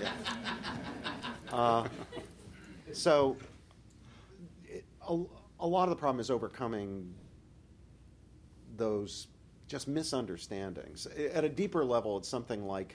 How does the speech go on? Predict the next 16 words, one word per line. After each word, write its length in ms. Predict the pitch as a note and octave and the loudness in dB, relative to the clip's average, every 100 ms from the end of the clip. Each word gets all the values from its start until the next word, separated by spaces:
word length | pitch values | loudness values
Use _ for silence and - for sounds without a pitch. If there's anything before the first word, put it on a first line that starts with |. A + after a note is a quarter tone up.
| - | -10
how 400 | B2 A#2 G#2+ G#2+ G2 | -4 -2 -2 -4 -4
are 160 | G2+ | -4
we 280 | G2 F#2+ F2+ - - - - | -2 -4 -4 -10 -20 -20 -12
justified? 720 | - G#2+ - F#2+ G2+ F#2 F2+ E2+ | -4 -4 -4 -8 -6 -6 -6 -8
How 240 | G2+ F#2+ G2+ | -8 -8 -8
are 120 | F#2 | -8
we 180 | E2+ F2 | -8 -8
sanctified? 840 | - - G2 F#2 F2+ - F2 E2+ - - - - | -8 -6 -6 -6 -10 -6 -6 -6 -10 -20 -20 -8
How 240 | G#2+ G2 | -6 -4
are 80 | F#2 | -4
we 200 | F2+ F2+ | -6 -8
redeemed? 800 | D#2+ D#2+ E2 G#2 E2+ C#2 F2+ - - - - - - | -8 -10 -8 -6 -6 -10 -16 -18 -20 -20 -20 -14 -4
You 80 | |
know, 60 | E3+ | -2
once 680 | D3 C#3+ G3 G3 - - - - - - - - - C3 | -2 0 0 -2 -6 -8 -12 -20 -20 -20 -20 -20 -20 -6
the 180 | A2+ | -4